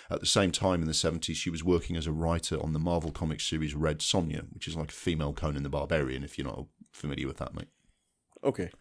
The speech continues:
Speaker 2: right, I follow.
Speaker 1: Um, she didn't see herself as a sci-fi fan or writer. This is probably what, what, what you found out as well. Um, there's a,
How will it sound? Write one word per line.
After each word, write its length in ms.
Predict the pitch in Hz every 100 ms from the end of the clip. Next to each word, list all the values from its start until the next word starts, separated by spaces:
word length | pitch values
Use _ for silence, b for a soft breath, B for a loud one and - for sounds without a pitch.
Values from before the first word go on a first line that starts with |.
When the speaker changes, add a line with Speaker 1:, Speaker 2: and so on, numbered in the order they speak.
| 95
Speaker 2:
right, 200 | 90 -
I 60 |
follow. 300 | 90 90 85 80 _ _ -
Speaker 1:
Um, 440 | 95 98 95 98 _ _ -
she 220 | - 104
didn't 220 | 139 156
see 240 | - 147
herself 520 | 127 110 - 113 87 -
as 100 | 78
a 60 |
sci-fi 460 | 76 95 82 - 82
fan 240 | - 80
or 100 | 78
writer. 380 | 78 78 76 -
This 120 | 73
is 60 | 76
probably 320 | - 87 80
what, 220 | 76 -
what, 140 | 80 -
what 160 | - -
you 180 | 71
found 200 | 85 78
out 120 | 71 -
as 80 | 78
well. 320 | 76 65 -
Um, 420 | - 76 78 76 - - B B B B -
there's 180 | 95
a, 300 | 98 92 92